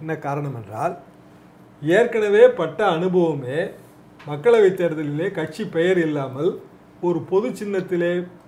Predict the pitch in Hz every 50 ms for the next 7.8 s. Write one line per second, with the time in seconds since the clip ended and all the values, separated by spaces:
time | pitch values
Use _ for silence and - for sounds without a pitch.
0 | - 170 165 170 156 - - 143 143 160 202 214 - - - - - - - 139
1 | 151 160 156 151 127 - 170 170 208 220 220 214 208 180 165 180 185 180 - 165
2 | 151 151 160 180 175 175 160 156 151 147 151 156 156 143 120 120 127 117 113 120
3 | 147 180 - - - - - - - - 160 165 175 170 - 247 240 233 220 226
4 | 220 233 254 175 165 180 202 190 202 202 208 214 226 208 170 170 185 180 180 185
5 | 165 160 160 180 190 190 185 185 - 185 185 180 180 180 165 151 147 156 165 185
6 | 190 190 185 185 185 185 190 190 180 165 160 160 165 165 156 185 247 247 190 170
7 | 156 147 139 143 151 175 185 185 180 147 139 135 165 214 -